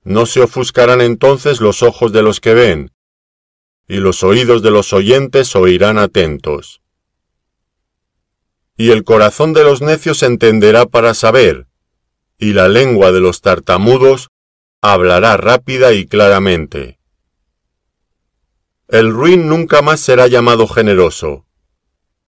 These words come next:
ni el tramposo será llamado espléndido. Porque el ruin hablará ruindades,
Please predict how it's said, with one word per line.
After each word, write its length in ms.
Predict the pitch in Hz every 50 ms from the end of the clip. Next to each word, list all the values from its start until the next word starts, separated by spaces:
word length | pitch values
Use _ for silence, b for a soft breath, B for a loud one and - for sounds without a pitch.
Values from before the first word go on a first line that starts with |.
| _ _ -
ni 280 | - 101 104 104 101
el 180 | 98 95 95 87
tramposo 680 | - 98 92 92 92 85 - 127 143 135 - - 151
será 300 | - - 104 95 101 107
llamado 420 | 107 107 101 104 104 104 98 101 101
espléndido. 840 | 92 - - - 107 95 90 80 76 73 71 71 67 65 - _ _ _ _ _ _ _ _ _ _ _ _ _ _ _ _ _ _ _ _ _ _ _ _ _ _ _ _ _ _ _
Porque 400 | - 101 98 90 - 104 101 95
el 160 | 95 95 95
ruin 420 | 90 98 120 135 147 156 160 151 - _ _ _ _ _ _ _ _
hablará 520 | - 104 104 98 95 95 95 95 107 123 127
ruindades, 840 | 120 123 120 117 117 117 110 104 87 80 71 69 65 64 - - _